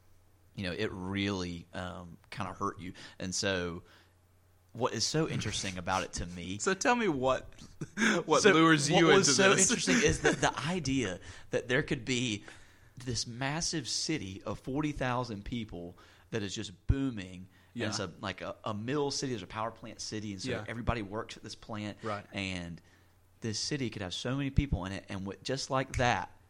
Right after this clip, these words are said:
Speaker 2: Within, like, under an hour.
Speaker 1: within, yeah, within hours, the whole city's evacuated, and it's a ghost town. And
Speaker 2: Is
Speaker 1: so
Speaker 2: it
Speaker 1: you go
Speaker 2: still
Speaker 1: back,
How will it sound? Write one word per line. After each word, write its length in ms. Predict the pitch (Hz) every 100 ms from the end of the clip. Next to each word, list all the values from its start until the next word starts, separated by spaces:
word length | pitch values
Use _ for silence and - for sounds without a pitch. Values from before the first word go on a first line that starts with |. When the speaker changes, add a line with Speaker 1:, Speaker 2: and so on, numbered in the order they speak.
| -
Speaker 2:
Within, 340 | 131 139 147 -
like, 180 | 131 -
under 240 | 143 139
an 80 | 113
hour. 260 | 104 104 139
Speaker 1:
within, 480 | 135 - 151 156 143
yeah, 240 | 147 98 -
within 300 | 120 139 147
hours, 580 | 143 139 120 98 92 - - _ _
the 80 | 92
whole 240 | 104 139 117
city's 280 | 127 101
evacuated, 840 | 92 95 98 95 95 95 92 95 - - - _ 98
and 200 | 95 -
it's 140 | -
a 60 | 92
ghost 380 | 90 92 92 -
town. 340 | 78 - - - - _
And 60 | 143
Speaker 2:
Is 40 | 123
Speaker 1:
so 40 |
Speaker 2:
it 40 | 117
Speaker 1:
you 60 | 117
go 60 |
Speaker 2:
still 320 | 135 135 139
Speaker 1:
back, 100 | 139